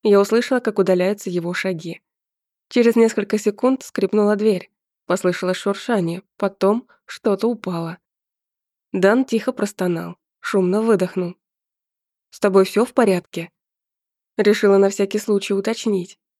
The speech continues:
нащупав в кармане джинс телефон. Вдруг Алекс не услышит, если понадобится его помощь здесь.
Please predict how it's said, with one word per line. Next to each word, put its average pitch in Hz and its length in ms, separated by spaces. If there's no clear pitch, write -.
нащупав 202 420
в - 60
кармане 196 400
джинс 196 320
телефон. 190 520
Вдруг 226 460
Алекс 202 340
не 214 100
услышит, 214 520
если 190 240
понадобится 190 600
его 208 200
помощь 190 380
здесь. 185 440